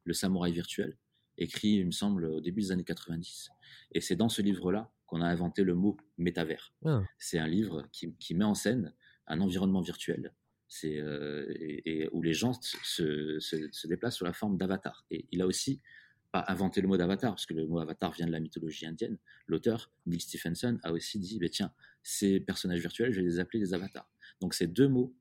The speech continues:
Speaker 1: qui sont devenus dans le langage courant,
Speaker 2: Incroyable.
Speaker 1: et notamment dans le langage de la tech. Oui, et,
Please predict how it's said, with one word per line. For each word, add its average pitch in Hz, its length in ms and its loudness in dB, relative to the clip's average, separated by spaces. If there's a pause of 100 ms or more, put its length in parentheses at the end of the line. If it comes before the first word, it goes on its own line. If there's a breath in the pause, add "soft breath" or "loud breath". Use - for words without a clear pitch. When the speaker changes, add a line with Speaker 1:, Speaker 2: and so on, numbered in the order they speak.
(420)
Speaker 1:
qui - 120 -8
sont 98 120 0
devenus 92 260 4
dans 92 100 2
le 87 60 2
langage 87 300 0
courant, 113 120 2
Speaker 2:
Incroyable. 117 320 2
Speaker 1:
et - 20 -2
notamment 90 340 0
dans 92 100 0
le 82 60 -2
langage 85 300 0
de 80 60 -4
la 71 100 -6
tech. - 180 -20 (200)
Oui, 120 220 0 (580 loud breath)
et, - 280 0